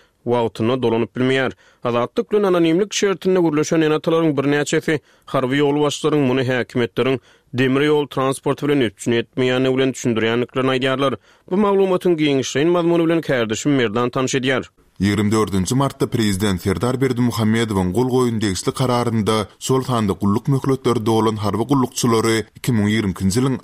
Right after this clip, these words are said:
Speaker 2: aprel-iýun aýlarynda Türkmenistanyň ýaragly güýçlerinden, beýleki gusunlaryndan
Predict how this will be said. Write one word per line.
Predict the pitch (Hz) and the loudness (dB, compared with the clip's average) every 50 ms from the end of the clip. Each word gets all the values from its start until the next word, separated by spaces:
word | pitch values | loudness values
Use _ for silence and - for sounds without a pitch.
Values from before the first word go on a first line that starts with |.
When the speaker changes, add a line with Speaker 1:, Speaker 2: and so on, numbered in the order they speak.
| - | -4
Speaker 2:
aprel-iýun | 107 - - - 117 120 117 98 - - 104 101 101 110 127 147 123 127 | -6 -6 -2 -2 0 0 0 -2 -2 -4 -4 -2 0 0 0 0 0 0
aýlarynda | 135 127 123 120 117 113 117 113 101 117 113 113 101 - - | 0 2 2 2 0 0 0 0 0 0 0 0 -2 -6 -10
Türkmenistanyň | - 127 - - 107 98 95 - - 92 90 98 110 120 120 | -12 -10 -4 -2 -2 -2 -2 -2 -2 -2 -2 0 0 0 0
ýaragly | 120 117 101 87 87 87 95 | 0 0 0 0 0 0 0
güýçlerinden, | 104 98 - - 104 95 95 101 98 92 104 104 98 87 - - | -2 -2 0 0 -2 0 0 0 0 2 0 0 0 -2 -4 -2
beýleki | 123 117 110 95 87 82 - - 113 | 0 0 0 0 -2 -6 -6 -4 -2
gusunlaryndan | 127 123 - - 127 117 113 107 110 110 104 113 110 110 101 | -2 -2 0 0 0 2 2 2 2 0 2 2 0 -2 -4